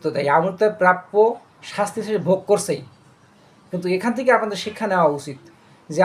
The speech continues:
আসলে সব কিছু শেষ হয়ে যায় না। এখান থেকে শিক্ষা নেন যে না, ওরা এই কাজগুলো করছে বিধায় আজকে তাদের পরিণতি এই। আপনারা মনে করছেন দেশ স্বাধীন হয়ে গেছে, আপনারা এখন স্বাধীন, আপনার নেতা ফিরে আসছে, আপনার নেতা কোথাও দেশ থেকে ফিরে আসছে, বিদেশ থেকে, জেল থেকে বের হয়েছে, আপনারা এখন যা খুশি তাই করবেন, তাই না? সেটা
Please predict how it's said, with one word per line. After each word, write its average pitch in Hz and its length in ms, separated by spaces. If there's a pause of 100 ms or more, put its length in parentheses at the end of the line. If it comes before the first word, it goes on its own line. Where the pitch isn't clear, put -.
আসলে 214 220 (160)
সব 196 180
কিছু 208 160 (540)
শেষ 202 240
হয়ে 170 160
যায় 143 180
না। 131 40 (120)
এখান 226 180
থেকে 240 200
শিক্ষা 285 280
নেন 123 120 (380)
যে 180 60 (100)
না, 185 80 (160)
ওরা 202 200
এই 190 80
কাজগুলো 214 280 (140)
করছে 254 280
বিধায় 302 240
আজকে - 200
তাদের 220 220
পরিণতি 156 420
এই। 123 60 (340)
আপনারা 233 320
মনে 240 180
করছেন 233 240 (280)
দেশ 220 160
স্বাধীন 214 300
হয়ে 214 160
গেছে, 214 140 (120)
আপনারা 202 220
এখন 196 180
স্বাধীন, 175 280
আপনার 190 160
নেতা 220 120 (120)
ফিরে 214 260
আসছে, 185 200 (420)
আপনার 208 180
নেতা 226 140
কোথাও 208 220
দেশ 214 160
থেকে 220 140 (100)
ফিরে 190 200
আসছে, 185 200
বিদেশ 185 220
থেকে, 180 160
জেল 185 180
থেকে 185 180
বের 180 160
হয়েছে, 151 200 (380)
আপনারা 190 240
এখন 175 200
যা 202 80 (120)
খুশি 175 200
তাই 156 160
করবেন, 135 260
তাই 165 160
না? 247 40 (360)
সেটা 170 160